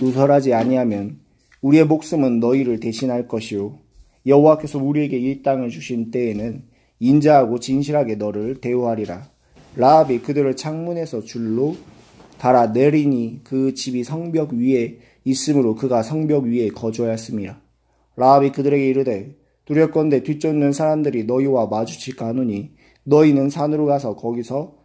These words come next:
사흘 동안 숨어 있다가 뒤쫓는 자들이 돌아오는 후에 너희 길을 갈지니라." 그 사람들이 그에게 이르되,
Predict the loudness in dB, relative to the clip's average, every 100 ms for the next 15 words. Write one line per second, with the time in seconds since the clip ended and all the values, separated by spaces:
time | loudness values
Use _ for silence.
0 | _ _ 2 4 4 2 -2 -2 -4 -2
1 | -2 -4 -4 -4 -4 -8 -10 -4 -2 0
2 | -2 -4 -6 -6 -8 -10 -14 _ _ _
3 | 2 2 2 -4 -6 -4 -2 0 -2 -8
4 | -18 _ _ _ _ _ _ _ _ _
5 | 4 6 8 6 2 -2 0 -2 -8 _
6 | -8 -8 -6 -8 -8 -12 -18 _ _ _
7 | _ _ _ _ _ _ _ _ _ 0
8 | 4 6 6 4 2 0 -2 0 0 0
9 | 0 0 0 0 -4 -2 -2 -2 -6 -10